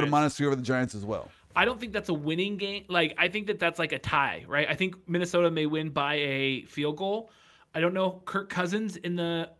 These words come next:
Speaker 1: in the playoffs. Not, not, you know, not giving me a lot of, like, good feelings, but Minnesota has shown up consecutively well this season. They've been producing, so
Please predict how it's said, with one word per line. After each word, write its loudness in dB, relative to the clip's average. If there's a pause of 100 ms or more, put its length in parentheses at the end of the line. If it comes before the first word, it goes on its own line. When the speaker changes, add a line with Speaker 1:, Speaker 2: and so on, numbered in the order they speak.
Speaker 1:
in -2
the 0
playoffs. -6
Not, -2 (100)
not, -6 (420)
you -6
know, -4
not -4
giving -8
me -6
a -4
lot -4
of, -8 (760)
like, -8
good -4
feelings, -8
but -2 (300)
Minnesota 2
has 2
shown -2
up -2
consecutively -4
well 0
this -4
season. -6
They've -4
been -4
producing, -6
so -6